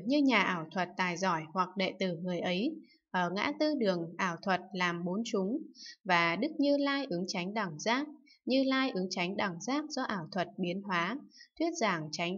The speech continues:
pháp cho bốn chúng do ảo thuật biến hóa. Ý các ông thế nào? Trong đây có thật có người nói, người nghe và người có thể hiểu không? Các thiên tử đáp: "Bạch Đại Đức không?" Thiện hiện bảo: "Đúng vậy, các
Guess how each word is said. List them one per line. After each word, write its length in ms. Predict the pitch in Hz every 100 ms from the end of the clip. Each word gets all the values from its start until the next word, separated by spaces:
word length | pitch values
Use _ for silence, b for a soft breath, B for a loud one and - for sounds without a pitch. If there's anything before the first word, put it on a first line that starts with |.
| 190
pháp 180 | 302 339 -
cho 240 | 294 294
bốn 220 | 226 180 214
chúng 360 | 202 180 277 -
do 180 | - 247
ảo 200 | 226 175 -
thuật 160 | 180 180
biến 220 | 175 180
hóa. 380 | 208 180 175 285 - - B B _
Ý 140 | 196 196 196
các 140 | 311
ông 200 | 277 285 269
thế 160 | 180
nào? 360 | 202 233 185 170 -
Trong 220 | 277 269
đây 260 | 277 277 269
có 120 | 175 -
thật 180 | 233 -
có 140 | - 220
người 220 | 233 170 156
nói, 240 | 165 175
người 280 | 240 214 175
nghe 320 | 175 247 262 254
và 60 | 180 160
người 200 | 170 151
có 120 | 175 226
thể 120 | 240
hiểu 320 | 165 165 147 143
không? 260 | 240 247 247 - B B B
Các 160 | - 262 262
thiên 160 | 262 254
tử 240 | 196 160 226
đáp: 200 | 254 277 -
"Bạch 180 | 175 160
Đại 200 | 175 170
Đức 200 | 208 285 - -
không?" 180 | 254 254 254 254 B B -
Thiện 160 | -
hiện 300 | 175 185 160 -
bảo: 280 | 180 170 151 -
"Đúng 240 | 180 175 196
vậy, 220 | 226 - -
các 160 | 285